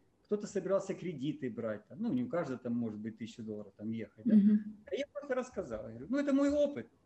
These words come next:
Speaker 1: Я заплатил, я имею право рассказать». И вот так получается, что, э, в таком,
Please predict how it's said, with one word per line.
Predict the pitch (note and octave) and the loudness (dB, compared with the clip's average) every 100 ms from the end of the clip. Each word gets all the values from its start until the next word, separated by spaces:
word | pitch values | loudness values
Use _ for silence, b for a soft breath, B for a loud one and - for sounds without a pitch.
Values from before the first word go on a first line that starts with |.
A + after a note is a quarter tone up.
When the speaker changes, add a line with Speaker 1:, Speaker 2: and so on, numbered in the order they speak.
| - - _ - | -20 -20 _ -4
Speaker 1:
Я | E3 A#3+ | 0 2
заплатил, | B3+ B3+ C4 C#4 G#3 | 0 0 -2 0 0
я | G3+ | 0
имею | A3 A3+ | 2 0
право | A#3 A3 G3+ | 0 0 0
рассказать». | G3 - F#3+ D3+ - - _ _ _ _ _ _ _ - B B B B - - - _ _ _ | -2 -6 -4 -4 -6 -14 _ _ _ _ _ _ _ -20 B B B B -20 -20 -20 _ _ _
И | E3 | -2
вот | G3 G#3 | 2 2
так | G#3 F#3+ | 2 0
получается, | F#3 F#3 - B3+ B3 G#3+ - C#3 | -2 -4 -2 0 2 0 -4 -10
что, | - D#3 C3+ A#2+ - _ _ _ _ - - - _ - _ _ _ _ _ _ _ _ _ b b b b b b - | -6 -2 -2 -4 -12 _ _ _ _ -20 -20 -20 _ -20 _ _ _ _ _ _ _ _ _ b b b b b b -6
э, | C3+ B2+ B2 B2 A2 - _ _ - - _ _ _ _ _ _ _ _ _ _ _ _ _ _ | -4 -4 -4 -6 -8 -16 _ _ -20 -20 _ _ _ _ _ _ _ _ _ _ _ _ _ _
в | |
таком, | E3 - F3 C3+ C3+ | -8 -2 0 0 -2